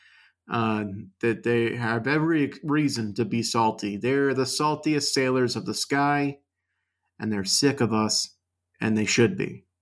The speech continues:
'Cause, frankly, I've read the headlines. They put up with a lot. But it's, it's gotten just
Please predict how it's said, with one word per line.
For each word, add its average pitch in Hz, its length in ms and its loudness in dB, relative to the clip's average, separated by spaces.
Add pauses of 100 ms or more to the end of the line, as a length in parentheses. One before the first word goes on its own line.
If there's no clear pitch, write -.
(1080)
'Cause, 98 500 -2
frankly, 135 640 0
I've 117 240 0
read 120 200 2
the 110 80 0
headlines. 101 680 -6
They 113 160 2
put 110 240 0
up 98 160 -4
with 95 140 -6
a 101 40 -4
lot. 113 400 0 (460)
But 185 120 2
it's, 180 140 0
it's 214 300 2
gotten 226 500 0
just 185 360 0